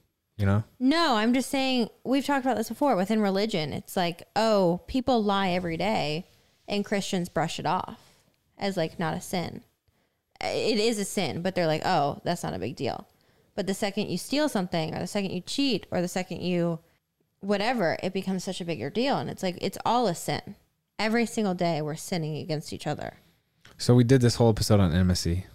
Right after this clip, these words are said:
Speaker 2: Yeah.
Speaker 1: And we kind of discuss intimacy as the most raw, gentle place of a person.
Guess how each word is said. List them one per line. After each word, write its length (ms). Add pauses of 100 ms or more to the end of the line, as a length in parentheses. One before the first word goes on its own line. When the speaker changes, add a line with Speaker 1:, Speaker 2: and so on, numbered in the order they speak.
(220)
Speaker 2:
Yeah. 140 (920)
Speaker 1:
And 260 (160)
we 220 (640)
kind 180
of 180
discuss 400
intimacy 460
as 180 (120)
the 180
most 360 (180)
raw, 680
gentle 600
place 600
of 200
a 60
person. 560